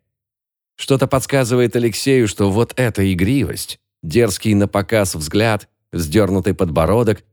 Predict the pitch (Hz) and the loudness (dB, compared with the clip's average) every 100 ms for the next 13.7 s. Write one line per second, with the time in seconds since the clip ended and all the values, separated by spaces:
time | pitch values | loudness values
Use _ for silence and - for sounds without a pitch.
0 | - 87 104 90 95 87 - 87 - 104 | -6 -2 0 0 0 0 -2 -4 -2 -2
1 | 104 98 90 92 82 87 78 98 - - | 2 2 0 0 -2 -4 -2 -2 -2 0
2 | 98 85 90 76 80 78 76 65 69 - | 0 0 -4 -2 -2 -2 -4 -4 -8 -10
3 | _ _ _ _ _ _ - 95 92 95 | _ _ _ _ _ _ -2 2 4 2
4 | 92 92 90 107 104 104 98 - 95 90 | 2 0 2 2 2 2 0 -2 -4 -2
5 | 92 80 - 82 58 - _ _ _ _ | -2 -4 -6 -8 -8 -10 _ _ _ _
6 | _ _ _ _ _ 117 110 104 - 107 | _ _ _ _ _ 0 2 0 0 0
7 | 92 92 - 98 98 95 95 95 98 101 | 0 -4 0 2 2 2 0 0 0 0
8 | 117 - - 143 113 76 69 - _ - | -2 -2 -4 -2 -2 -2 -4 -4 _ -4
9 | 73 82 87 90 - - 85 76 - 87 | 0 2 2 0 -2 -4 -2 -2 -2 -2
10 | 71 110 127 73 64 57 50 - - - | -2 -2 -4 -6 -6 -6 -8 -10 -12 -16
11 | _ _ _ _ _ _ _ _ _ - | _ _ _ _ _ _ _ _ _ -2
12 | 85 87 95 104 101 90 - 101 87 82 | 0 2 2 4 2 0 -2 0 0 0
13 | - 82 82 90 82 80 76 | -2 -4 -4 -2 -2 -2 -4